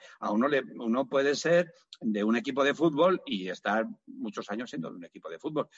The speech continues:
pero, pero luego hasta puede cambiar de equipo de fútbol. Pues no cambiamos de la, de mujer y del marido. ¿Dónde está esa persona que sé quién eres? Aquí estamos todos cambiando, todos cambiando.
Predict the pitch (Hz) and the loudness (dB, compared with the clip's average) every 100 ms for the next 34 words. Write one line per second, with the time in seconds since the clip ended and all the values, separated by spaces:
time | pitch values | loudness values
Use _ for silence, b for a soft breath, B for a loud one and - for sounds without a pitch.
0 | B B - 101 95 90 90 85 92 85 | B B -6 -4 -2 -4 -6 -10 -10 -8
1 | 90 113 - 107 - - 135 107 95 92 | -8 -8 -8 -10 -8 -2 -2 -2 -4 -6
2 | 90 - 87 85 - 170 127 107 107 127 | -8 -10 -8 -4 -4 -4 -4 -2 -2 0
3 | 208 110 92 92 87 95 101 90 - - | -2 -2 -6 -6 -6 -8 -12 -12 -12 -12
4 | 87 87 87 90 85 85 151 b b 156 | -10 -12 -10 -10 -8 -6 -8 b b 0
5 | 226 143 - 101 104 - 98 107 95 107 | 2 0 -2 -2 -2 -2 -4 -4 -6 -2
6 | 104 104 B B B - 117 117 - 156 | -2 -4 B B B -6 -4 -2 -2 -4
7 | 131 107 104 98 92 - - - - 185 | -4 -4 -2 -4 -6 -12 -14 -14 -12 -12
8 | 180 - 233 254 233 180 123 117 107 95 | -12 -6 -4 -2 -4 -6 -10 -8 -8 -10
9 | 85 80 _ _ _ _ - 175 143 - | -14 -18 _ _ _ _ -6 -6 -6 -8
10 | 104 110 101 98 | -10 -8 -6 -8